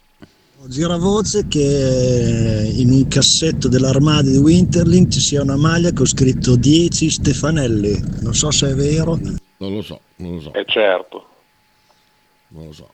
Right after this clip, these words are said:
Speaker 3: questa è un'ilazione
Speaker 1: Risposte?
Speaker 3: No, ancora presto, adesso appena messo.
Speaker 1: Come presto? È su Facebook, cacchio, cioè.
Speaker 3: Ancora niente, ancora niente.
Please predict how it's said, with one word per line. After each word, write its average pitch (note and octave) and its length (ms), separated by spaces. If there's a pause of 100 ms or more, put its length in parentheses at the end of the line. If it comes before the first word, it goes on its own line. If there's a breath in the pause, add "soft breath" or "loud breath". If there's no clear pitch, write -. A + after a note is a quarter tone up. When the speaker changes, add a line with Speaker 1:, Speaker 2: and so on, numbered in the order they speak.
Speaker 3:
questa D#2 240
è D2+ 280
un'ilazione E2+ 600
Speaker 1:
Risposte? F3 640 (880 soft breath)
Speaker 3:
No, F2 60
ancora F2+ 240
presto, F2+ 340
adesso C2+ 200
appena F2 200
messo. E2 280
Speaker 1:
Come - 180
presto? - 440
È F#2 40
su - 160
Facebook, A2 560
cacchio, B2 500
cioè. - 380 (1500 soft breath)
Speaker 3:
Ancora E2+ 220
niente, D#2 400
ancora D#2 220
niente. D2 280